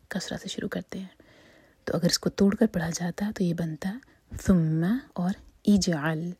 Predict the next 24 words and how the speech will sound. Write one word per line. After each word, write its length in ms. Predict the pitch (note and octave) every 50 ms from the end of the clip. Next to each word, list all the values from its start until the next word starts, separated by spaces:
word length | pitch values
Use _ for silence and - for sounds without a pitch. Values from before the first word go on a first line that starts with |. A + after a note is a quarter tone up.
| _ _ _ _ _ - - - - - -
ملا 200 | E3+ D#3+ D#3+ E3 -
کر 60 | G#3 -
پڑھیں 220 | - G#3+ G#3+ A3 A3
گے 100 | A3+ A#3 A3+
تو 100 | G#3+ F#3
ہمزۃ 280 | F#3 E3+ D#3 E3+ -
الوصل 460 | F3 D#3+ D#3+ E3 E3 E3 - - A3+ B3+ - _ - - - _ _ _ - -
پروناؤنس 420 | - F3 E3 E3+ D#3 E3+ - -
نہیں 180 | - F#3+ F#3 F#3+
ہوگا۔ 260 | F#3 F3+ - F3+ F3 F3+ - - - - - - -
ثم 500 | - G3 G3 G3 F#3+ F#3 F3+ E3+ E3 E3+
اجعل۔ 520 | E3+ E3+ D#3+ E3 E3 D#3 D#3+ E3+ F3+ G#3 B3 - _ _ _ _ _ _ - - - - - - _ _ _ -
اور 120 | F3+ F3 -
آگے 300 | F3+ D#3+ D#3 - - G#3 G3+ -
ہے 100 | G#3+ A3 A#3 C4 C#4 - - - - - - _ _ - - - -
ثم 800 | - A#3 A#3 A#3 A3+ A3+ A3+ A3+ A3 A3 G#3 G3 F#3+ F#3+ F#3+
ادعوہن۔ 1200 | G3 G3+ G3+ F#3+ F#3 F3 E3+ D#3+ D3 E3+ G3+ G#3 G3 F3 F3 F3 F3 F3 E3+ E3 E3 D#3+ D#3+ D#3 D#3 D#3 D#3 D#3+ - - - - - - - - - _ _ _ - - - - - _ _ _ _ -
یہاں 120 | F3 D#3
پر 100 | - -
یہ 120 | D#3+ D#3 E3 -
تھا 180 | - F3 F3 F3 - -
ثم 440 | - F#3+ E3+ D#3+ D#3 D3+ D3+ D#3+ E3 F#3 A3 - - -
اور 180 | F3 E3+ F3 A3 - - _ _ _ _ _ _ _ _ _ _ _ _ _ _
ادعوہن۔ 880 | G#3 G#3+ A3 G#3 F#3 F#3+ F3+ E3 D#3+ C3 D3+ E3 D#3+ - - - E3 D#3+